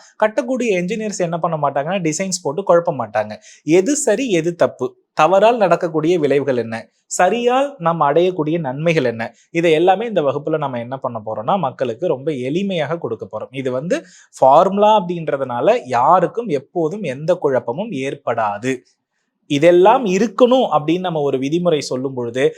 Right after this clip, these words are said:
அப்ப எது எல்லாம் இருக்கக்கூடாது அப்படின்றத நல்லாவே புரிஞ்சிக்க வேண்டிய நிர்பந்தம் அவங்களுக்கே ஏற்பட்டுவிடும்.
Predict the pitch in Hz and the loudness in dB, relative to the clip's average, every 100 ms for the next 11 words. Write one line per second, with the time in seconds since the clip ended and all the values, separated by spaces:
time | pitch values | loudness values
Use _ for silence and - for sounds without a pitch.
0 | - - 131 147 135 156 190 185 220 208 | -4 0 0 0 -2 0 2 4 4 2
1 | 165 208 220 202 - 226 240 220 208 208 | 0 0 -2 -4 -4 0 4 4 4 0
2 | 165 156 151 156 185 139 147 156 180 185 | -2 -4 -2 -2 -2 0 0 0 -2 -4
3 | 190 214 214 190 165 151 143 135 127 143 | -4 -4 -6 -4 -4 -4 -4 -4 -4 -4
4 | 151 156 214 143 147 165 160 156 190 143 | -4 -4 0 0 2 2 0 2 2 0
5 | 139 113 98 98 | 0 -8 -10 -18